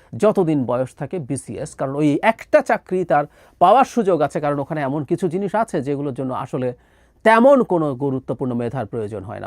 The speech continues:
অনেকে খুব বলে যে কোটা না মেধা, মেধার স্বাক্ষর করে বিসিএস এ গেছে। না, সরি, বিসিএস এর যে ভর্তি পরীক্ষার প্যাটার্ন, টাইপ, এটার যে প্রশ্নের ধরন, ওটা আসলে ঠিক মেধা যাচাই করে বলে আমি বিশ্বাস করি না। আহ, কেউ আর্গুমেন্ট করতে পারেন। তো ওই একটা জায়গাতেই মেধাহীন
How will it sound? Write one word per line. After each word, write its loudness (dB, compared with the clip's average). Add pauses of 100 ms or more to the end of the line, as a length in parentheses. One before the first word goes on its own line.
অনেকে -8
খুব -6 (120)
বলে 0 (100)
যে -6 (100)
কোটা -6
না -6
মেধা, -4 (540)
মেধার -6
স্বাক্ষর -8
করে -6
বিসিএস -10
এ -12
গেছে। -10
না, -4 (100)
সরি, -4
বিসিএস -8
এর -6 (100)
যে -10
ভর্তি -12
পরীক্ষার -12
প্যাটার্ন, -2 (640)
টাইপ, -2
এটার -10
যে -14
প্রশ্নের -10
ধরন, -4 (100)
ওটা -12
আসলে -12
ঠিক -14
মেধা -12
যাচাই -16
করে -12
বলে -16
আমি -16
বিশ্বাস -18 (120)
করি -2
না। -8
আহ, -18
কেউ -14
আর্গুমেন্ট -14
করতে -4
পারেন। 0 (420)
তো -4 (100)
ওই 8 (100)
একটা 2 (100)
জায়গাতেই 2 (220)
মেধাহীন 2